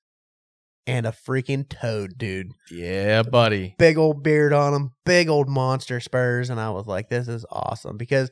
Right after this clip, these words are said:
Speaker 1: I will say, and J-Bo brought up in the group, he was like, "Weren't you in a spot with turkeys last year?" The first day that we went back there,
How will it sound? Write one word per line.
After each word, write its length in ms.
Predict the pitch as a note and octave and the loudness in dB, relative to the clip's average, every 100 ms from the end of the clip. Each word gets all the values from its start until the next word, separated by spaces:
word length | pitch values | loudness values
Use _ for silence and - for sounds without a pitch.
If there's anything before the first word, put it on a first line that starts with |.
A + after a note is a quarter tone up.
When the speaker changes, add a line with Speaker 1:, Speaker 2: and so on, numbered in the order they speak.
| - _ _ - | -8 _ _ -4
Speaker 1:
I 80 | |
will 200 | C#3 D#3 | 0 0
say, 340 | E3+ F#3+ D#3 A#2+ | 0 2 2 2
and 100 | A2+ | -2
J-Bo 380 | B2+ B2+ B2+ B2 | -2 0 0 0
brought 240 | B2 A#2 | 0 0
up 120 | A#2 | -2
in 60 | A2+ | -4
the 60 | A2+ | -6
group, 240 | A#2 G#2+ | -4 -4
he 80 | A2 | -4
was 120 | G#2+ | -8
like, 140 | G#2 B2+ | -8 -8
"Weren't 280 | B3+ F4+ E4+ | -8 -8 -6
you 80 | |
in 60 | D#4+ | -6
a 40 | |
spot 280 | E3+ - D3+ | -6 -2 -2
with 100 | A#2 | -2
turkeys 300 | - C3+ C#3+ | -4 -6 -6
last 320 | C#3+ C3 C#3 | -4 -4 -4
year?" 220 | C#3+ C3+ C#3 _ _ _ _ - | -4 -4 -4 _ _ _ _ -2
The 200 | C3+ B2+ _ - | 0 0 _ 0
first 320 | D3 D#3+ C#3+ | 2 2 2
day 260 | D3+ D3 C#3 | 4 6 4
that 160 | A#2+ | 2
we 120 | B2 | -2
went 200 | B2 A#2+ A2+ | -2 -2 -2
back 260 | A2 A2 | -2 -2
there, 280 | - F#2 - | -4 -4 -6